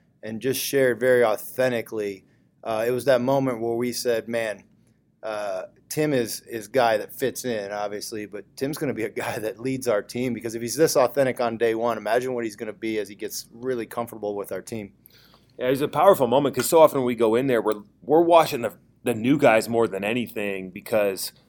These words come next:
Speaker 2: the older guys have been there, they're a little bit more comfortable, but it's an uncomfortable situation for the younger players. And then to see a guy like him step up and, and share with, with everybody was really powerful. So last thing, Coach,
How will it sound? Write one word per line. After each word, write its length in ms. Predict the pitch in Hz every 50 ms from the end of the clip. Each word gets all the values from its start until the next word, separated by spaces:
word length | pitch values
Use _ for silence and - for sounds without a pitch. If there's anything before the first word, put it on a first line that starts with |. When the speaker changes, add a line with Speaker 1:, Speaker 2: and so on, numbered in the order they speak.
| _ _ _ _ _ _
Speaker 2:
the 80 | - 127
older 220 | 156 180 180 170
guys 220 | 151 151 143 139
have 140 | 139 127 98
been 220 | - 117 113 113 110
there, 260 | 107 110 107 107 107
they're 160 | 104 117 127
a 60 | 127
little 180 | 113 113 120 110
bit 140 | 123 120 120
more 160 | 120 113 110
comfortable, 480 | - - 110 104 - 117 107 104 110
but 100 | 113 147
it's 140 | 196 190 -
an 80 | 165 135
uncomfortable 720 | 123 135 160 175 160 - 143 143 143 135 - - 120 113
situation 600 | - 135 127 - 117 110 113 110 110 - 110 101
for 140 | - 107 101
the 100 | - 98
younger 340 | 101 113 113 113 113 107
players. 680 | 95 - - 117 117 120 123 113 107 101 95 - - - _ _ _ _ _ _ _ -
And 120 | 123 147
then 120 | 180 202
to 80 | 185 165
see 160 | - - 147
a 40 | 139
guy 180 | 127 135 127 123
like 280 | 123 120 117 - -
him 100 | 127 113
step 320 | - - - 127 120 110 -
up 220 | 120 127 123 -
and, 120 | 110 104 -
and 180 | 107 101 98
share 560 | - - - - - 143 143 143 143 147 139 131
with, 300 | 120 120 113 117 - - _
with 240 | - 120 113 110 117
everybody 640 | 117 110 104 107 104 90 107 104 104 104 104 95 - _ _ _ _ _ _ _ _ _
was 260 | - 113 135 135 117 117
really 220 | 120 117 113 107
powerful. 480 | 107 - 104 107 107 101 - 110 104 98
So 240 | - 90 117 - - - _ -
last 240 | 160 190 185 185
thing, 160 | - 180 165 -
Coach, 320 | - 151 151 139 -